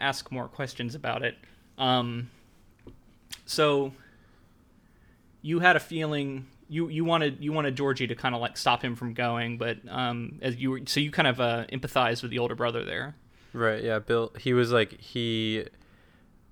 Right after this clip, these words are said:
Speaker 2: yeah, like, he, he was like, "Oh man, my brother's going off on his own." And it's just one of those things that you think about as an older brother, like, you need to be protective. And then, of course, eh, like, Stephen King plays into that, that
Speaker 1: Yeah.
Speaker 2: terror of an older brother.
Speaker 1: I
Speaker 2: Where
Speaker 1: think that's
Speaker 2: if you
Speaker 1: what,
Speaker 2: leave
Speaker 1: I
Speaker 2: him
Speaker 1: think that's one of the things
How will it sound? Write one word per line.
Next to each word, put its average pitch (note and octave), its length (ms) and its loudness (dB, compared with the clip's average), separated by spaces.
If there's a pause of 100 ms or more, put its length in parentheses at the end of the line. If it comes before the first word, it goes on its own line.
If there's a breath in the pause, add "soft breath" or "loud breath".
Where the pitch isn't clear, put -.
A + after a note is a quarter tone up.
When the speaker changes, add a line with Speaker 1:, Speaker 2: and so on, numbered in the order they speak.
(160)
Speaker 2:
yeah, A#2 300 4
like, G#2+ 220 0
he, A#2 260 2
he A#2+ 140 2
was A2+ 120 4
like, G#2+ 180 6
"Oh A2 140 8
man, G#2 200 6
my G2+ 100 2
brother's G2+ 260 4
going G2+ 200 2
off G2 180 0
on G2+ 60 2
his G2 120 -2
own." G2 220 0
And G2+ 80 2
it's G2 160 -2
just G#2 160 -6
one G#2+ 80 2
of G#2 60 4
those G2+ 160 0
things G#2 220 0
that G#2+ 100 0
you F#2+ 100 -4
think A2 180 0
about G2 340 4
as G#2 140 4
an G2+ 80 2
older G2+ 180 0
brother, G2+ 340 2
like, G2+ 180 -2
you G#2 60 -2
need G2+ 120 -2
to G2+ 60 -4
be G2+ 80 -4
protective. G2+ 540 -2
And G2 100 -2
then, G2 240 -2 (480 loud breath)
of G#2 100 -2
course, G#2+ 380 2 (200)
eh, - 280 -10 (260)
like, A2+ 160 0
Stephen G#2+ 340 0
King A2 200 0
plays A2 260 4
into G#2+ 200 4
that, G2+ 260 2
that G#2 160 2
Speaker 1:
Yeah. B2 80 -4
Speaker 2:
terror A2 400 8
of G#2 80 6
an G#2+ 80 6
older G#2+ 240 4
brother. G#2 420 6
Speaker 1:
I D3+ 80 2
Speaker 2:
Where G#2 80 6
Speaker 1:
think G2+ 160 8
that's F3+ 220 6
Speaker 2:
if - 20 4
you - 60 8
Speaker 1:
what, D#3+ 80 8
Speaker 2:
leave A2+ 100 2
Speaker 1:
I C#3 40 4
Speaker 2:
him C3+ 60 0
Speaker 1:
think D#3+ 180 -4
that's C#3+ 220 2
one C#3+ 140 0
of C3+ 60 -2
the C3 100 0
things B2+ 380 -2